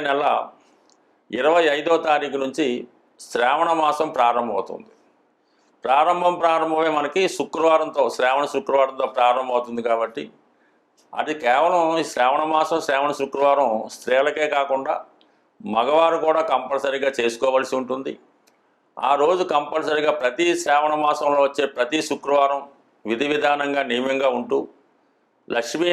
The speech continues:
అమ్మవారి ఆలయంలో అమ్మవారికి సౌభాగ్య వస్తువులు పెడుతూ సాధ్యమైనంత వరకు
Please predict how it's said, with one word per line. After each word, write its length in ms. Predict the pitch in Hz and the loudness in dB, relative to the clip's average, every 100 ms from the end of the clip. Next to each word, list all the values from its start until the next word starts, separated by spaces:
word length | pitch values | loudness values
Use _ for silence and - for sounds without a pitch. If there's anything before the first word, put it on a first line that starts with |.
| 165 | 2
అమ్మవారి 500 | 165 160 160 156 151 139 | 2 2 4 4 4 4
ఆలయంలో 440 | 143 139 139 135 107 - - _ 110 | 2 2 2 2 0 -2 -12 _ -6
అమ్మవారికి 580 | 123 143 147 135 - 95 - - _ _ _ _ _ _ | -2 2 2 0 -6 -10 -10 -16 _ _ _ _ _ _
సౌభాగ్య 600 | - 117 135 147 156 151 143 | -4 0 2 2 0 2 0
వస్తువులు 380 | 139 - 127 98 - - _ _ | 0 0 0 0 -4 -14 _ _
పెడుతూ 320 | 110 110 156 170 - _ _ _ _ _ _ - | -6 -2 -2 -2 -8 _ _ _ _ _ _ 0
సాధ్యమైనంత 600 | 120 117 156 151 151 143 | 0 2 -2 -2 -2 2
వరకు 260 | 151 156 | 2 2